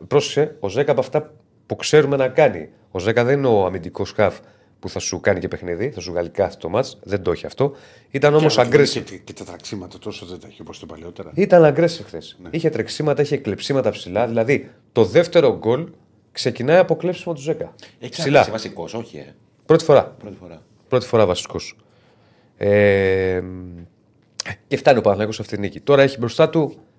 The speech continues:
Speaker 1: βουνό. Δηλαδή, η επόμενη μέρα βρίσκει τον Παναθηναϊκό να έχει Τετάρτη τον ντέρμπι με τον Ολυμπιακό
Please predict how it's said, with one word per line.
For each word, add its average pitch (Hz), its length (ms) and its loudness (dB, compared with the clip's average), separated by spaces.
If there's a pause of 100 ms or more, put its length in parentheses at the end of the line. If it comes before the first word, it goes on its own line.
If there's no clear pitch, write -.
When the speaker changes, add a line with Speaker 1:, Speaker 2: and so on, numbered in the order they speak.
(220)
Speaker 1:
βουνό. 110 520 0 (600)
Δηλαδή, 98 400 2 (340)
η 98 100 -6
επόμενη 123 340 0
μέρα 127 220 4
βρίσκει 120 180 -8
τον 120 100 -8
Παναθηναϊκό 107 340 0
να 113 100 0
έχει 107 320 -4 (420)
Τετάρτη 104 640 -2 (260)
τον 98 140 -4
ντέρμπι 90 220 -2
με 87 60 -10
τον 85 120 -8
Ολυμπιακό 80 580 -8